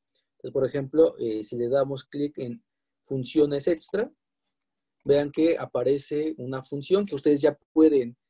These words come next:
revisar, saben, eh, qué significa cada uno de estos comandos. Entonces, es, eh,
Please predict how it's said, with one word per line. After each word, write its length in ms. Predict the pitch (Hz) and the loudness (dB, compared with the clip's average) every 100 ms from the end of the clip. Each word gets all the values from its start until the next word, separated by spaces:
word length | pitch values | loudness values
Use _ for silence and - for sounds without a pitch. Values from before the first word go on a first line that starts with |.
| _ _ | _ _
revisar, 540 | 127 131 131 160 170 - | -4 -2 0 -2 -2 -2
saben, 360 | 151 131 131 - | -6 -6 -8 -10
eh, 240 | 127 110 | -12 -10
qué 100 | - - | -10 -10
significa 680 | 147 143 135 190 196 123 | -10 -10 -6 -6 0 0
cada 220 | 143 143 139 | 2 0 0
uno 260 | 139 139 | -4 -4
de 100 | 123 | -4
estos 400 | 123 147 131 - _ _ _ | -4 -2 -2 -4 _ _ _
comandos. 600 | - 147 175 165 160 240 - | -2 0 -2 -4 -4 -4 -8
Entonces, 400 | 117 131 131 135 131 | -12 -10 -6 -8 0
es, 200 | 160 160 | 0 2
eh, 380 | 147 120 113 | 0 2 -2